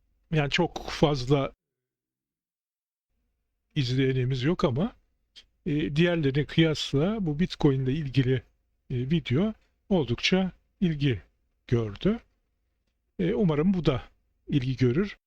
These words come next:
Şunu da vu-, ayrıca vurgulamak istiyorum. Bunları ben eğitim videosu olarak çekmiyorum. Yani de-, çünkü eğitim videosu için,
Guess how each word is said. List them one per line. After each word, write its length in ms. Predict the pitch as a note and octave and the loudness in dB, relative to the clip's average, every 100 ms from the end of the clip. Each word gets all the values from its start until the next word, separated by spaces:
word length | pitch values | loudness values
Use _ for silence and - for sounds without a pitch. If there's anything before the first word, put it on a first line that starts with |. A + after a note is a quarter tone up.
| _ _ _ _ _ _ _ _ _ _ _ _ _ _ _ - | _ _ _ _ _ _ _ _ _ _ _ _ _ _ _ -6
Şunu 280 | - F#3+ | 0 2
da 40 | F#3 | 2
vu-, 240 | F3 G3+ | 0 0
ayrıca 280 | D#3+ E3 D#3 | 0 0 0
vurgulamak 540 | C#3+ D#3 D#3 F#3 G#3+ | 0 0 0 0 0
istiyorum. 460 | - - D#3 A#2+ A2+ _ _ _ _ _ _ - | -4 0 0 2 -4 _ _ _ _ _ _ -6
Bunları 580 | C3+ F3 F3+ F3+ F#3 | 2 4 4 4 2
ben 220 | E3+ F3+ G3 | 2 0 0
eğitim 480 | E3+ D3+ - F#3 D#3 | 0 0 4 2 4
videosu 460 | D3 C3+ C#3 - | 0 0 0 0
olarak 340 | C3+ C#3 D#3+ - | 0 0 -2 -2
çekmiyorum. 640 | - B2+ - A#2 E2+ G#2 _ _ _ _ _ _ - | 0 0 -4 -6 -6 -10 _ _ _ _ _ _ -8
Yani 320 | C3+ B2 E3+ | -6 -4 -4
de-, 480 | F#3+ F#3+ F#3+ G3+ F#3+ | -4 -4 -6 -8 -8
çünkü 300 | - C#3+ D#3 | -4 -2 -2
eğitim 380 | - C3+ - C#3+ | -2 -4 2 0
videosu 640 | C3 A#2+ A#2+ - C#3+ C3 | 2 0 -2 0 0 0
için, 380 | C#3+ - D#3+ F3 | -4 -2 0 -2